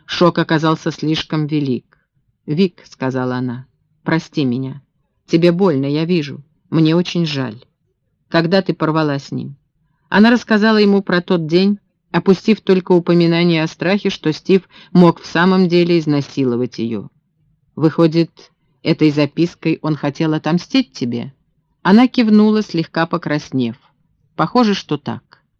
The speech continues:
«Пошли наверх», — сказал он. «Уже поздно. Мы оба устали». «Хочешь меня?» Он медленно покачал головой. «Не сегодня». «Ладно». Они вместе поднялись по ступенькам.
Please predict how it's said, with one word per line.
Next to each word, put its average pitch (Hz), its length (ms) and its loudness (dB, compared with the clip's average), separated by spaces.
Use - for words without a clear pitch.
«Пошли 214 300 -2
наверх», — 120 540 -6
сказал 131 480 -6
он. 127 240 -10
«Уже 151 220 -4
поздно. 127 500 -8
Мы 156 200 2
оба 160 160 0
устали». 131 640 -8
«Хочешь - 460 -4
меня?» 135 380 -6
Он 156 200 2
медленно 160 400 2
покачал 147 520 -4
головой. 127 640 -6
«Не 156 180 0
сегодня». 131 680 -8
«Ладно». 127 520 -6
Они 202 260 6
вместе 233 340 2
поднялись 160 540 0
по 180 100 -8
ступенькам. 131 800 -4